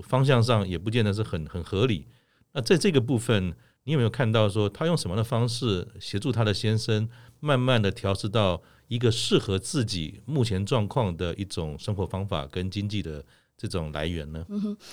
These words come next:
Speaker 2: 呃，我，我相信其实，呃，只要走过这段过程的人，大家都会知道，就是说，当你可能离开这个工作的时候，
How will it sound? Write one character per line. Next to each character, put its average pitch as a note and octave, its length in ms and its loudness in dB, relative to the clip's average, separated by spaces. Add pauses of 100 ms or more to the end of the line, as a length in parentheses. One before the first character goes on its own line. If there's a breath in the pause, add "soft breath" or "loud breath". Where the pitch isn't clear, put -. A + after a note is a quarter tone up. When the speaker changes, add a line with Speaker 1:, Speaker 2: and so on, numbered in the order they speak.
(220 loud breath)
Speaker 2:
呃， F#3+ 240 4
我， F#3 300 -2
我 G3+ 240 4
相 F#4+ 400 2
信 F#4+ 180 6
其 C4+ 160 0
实， C4 260 0 (120)
呃， E3 220 4
只 F#3 180 2
要 B3 120 6
走 D3+ 200 -2
过 G#3+ 180 -2
这 G3+ 180 6
段 F#3 220 4
过 F#3 220 4
程 A#2+ 180 -2
的 C#3 80 0
人， C3+ 100 2
大 F3 120 4
家 E3 280 4
都 E3+ 140 2
会 E3+ 100 4
知 E3 160 -2
道， D3 220 0 (260)
就 E3 140 -2
是 - 60 -2
说， D#3 180 0 (380 loud breath)
当 C4+ 160 4
你 F#3+ 100 2
可 D3 140 -4
能 D3 180 -2
离 D#3+ 100 0
开 G3+ 200 -2
这 A#3 100 -4
个 F3+ 100 -2
工 F3 220 4
作 E3 160 4
的 C#3+ 80 4
时 C#3 220 0
候， D3+ 260 0